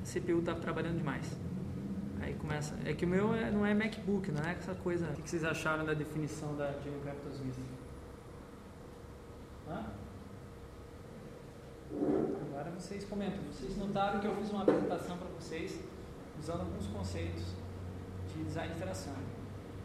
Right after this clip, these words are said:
Ela usou outros, não foi? Perceberam que é diferente a forma como ela tá apresentando o design de interação?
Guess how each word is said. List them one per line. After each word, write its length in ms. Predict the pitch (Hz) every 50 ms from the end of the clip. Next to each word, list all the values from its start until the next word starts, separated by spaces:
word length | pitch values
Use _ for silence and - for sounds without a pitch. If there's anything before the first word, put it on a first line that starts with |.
| - - - - - - -
Ela 260 | 160 151 156 175 185
usou 200 | 185 180 196 220 208
outros, 260 | 170 160 - - -
não 120 | - 139
foi? 200 | 139 - 175 180 - - - - - - - - - - - - - -
Perceberam 380 | 165 156 - 160 165 185 185 170
que 80 | 160 160
é 40 |
diferente 460 | 156 - - 165 156 160 165 - 165 165 143 - - - - - - -
a 40 | 139
forma 340 | - - 160 160 160 160 160
como 140 | 160 151
ela 100 | 147 143
tá 100 | 143 147
apresentando 460 | 143 - 143 139 151 143 143 156 151 147
o 20 |
design 200 | - 143 143 143
de 80 | 135 -
interação? 400 | - 139 139 - - 160 151